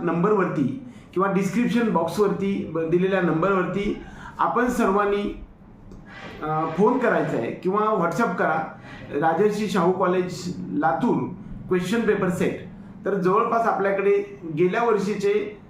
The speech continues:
साठ ते सत्तर किंवा शंभरच्या आसपास सगळे पेपर्स, त्याचबरोबर गेल्या पाठीमागच्या दोन तीन वर्षापासूनचे अशा सर्व काही पेपर्सचा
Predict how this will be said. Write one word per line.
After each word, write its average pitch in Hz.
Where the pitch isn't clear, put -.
साठ 185
ते 214
सत्तर 202
किंवा 190
शंभरच्या 196
आसपास 170
सगळे 170
पेपर्स, 170
त्याचबरोबर 214
गेल्या 196
पाठीमागच्या 226
दोन 202
तीन 190
वर्षापासूनचे 160
अशा 160
सर्व 196
काही 190
पेपर्सचा 170